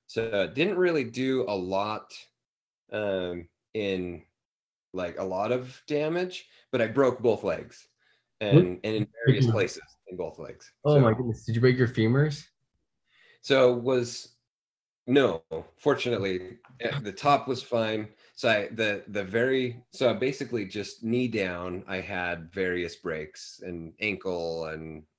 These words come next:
Speaker 1: you know, both of my ankles and a couple of breaks and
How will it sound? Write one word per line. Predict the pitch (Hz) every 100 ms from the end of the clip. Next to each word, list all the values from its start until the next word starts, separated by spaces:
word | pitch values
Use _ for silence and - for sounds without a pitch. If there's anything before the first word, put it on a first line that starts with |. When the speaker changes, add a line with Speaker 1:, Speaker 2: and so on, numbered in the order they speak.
| -
Speaker 1:
you | 85
know, |
both | 78 123 123
of |
my | 117 104
ankles | 92 101 95 101 95 95 92 -
and | 90 80
a |
couple | - 107 - 92
of | 78
breaks | 90 82 -
and | 85 82